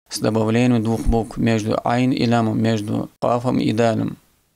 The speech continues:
Сахихун салим, так как его три корневые буквы ха, даль и «каф» свободны от недостатков. Следующее слово — это вау,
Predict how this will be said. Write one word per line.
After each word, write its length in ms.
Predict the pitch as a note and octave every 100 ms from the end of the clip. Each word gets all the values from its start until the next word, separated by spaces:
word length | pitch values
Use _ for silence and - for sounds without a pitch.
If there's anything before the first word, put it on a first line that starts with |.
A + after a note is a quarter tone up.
| _
Сахихун 640 | - - A2+ B2+ C3+ C3 B2+
салим, 480 | - B2 A2 G#2
так 300 | - - B2
как 240 | - A#2+ -
его 360 | - A#2 A2+
три 280 | A2+ - B2+
корневые 580 | A2+ A#2 A2 A2 A2 G#2+
буквы 480 | G#2 C3 B2+ A2+ A2
ха, 460 | - A#2+ A#2 A2 -
даль 400 | A2+ A2+ A2 G#2+
и 60 |
«каф» 400 | - - C3+ C#3+ _ _ _
свободны 540 | - C3 A#2+ B2+ A2+ A2+
от 140 | A2+
недостатков. 840 | A2+ A2+ A2 - A#2 G2+ - C3 A2 _ _ _ _
Следующее 500 | - B2+ C3 A#2 -
слово — 220 | A2+ B2 C3+
это 180 | B2+ A#2+
вау, 280 | A2+ G#2+